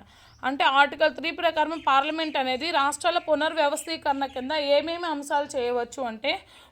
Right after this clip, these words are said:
ఒక రాష్ట్రం యొక్క భూభాగాన్ని విస్తరింపజేయవచ్చు, అంటే పెంచవచ్చు అనమాట, లేదంటే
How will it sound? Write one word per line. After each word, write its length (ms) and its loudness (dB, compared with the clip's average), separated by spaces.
ఒక 120 0
రాష్ట్రం 460 4
యొక్క 200 2
భూభాగాన్ని 760 4
విస్తరింపజేయవచ్చు, 1040 0
అంటే 180 -6
పెంచవచ్చు 580 -2
అనమాట, 360 -8
లేదంటే 400 0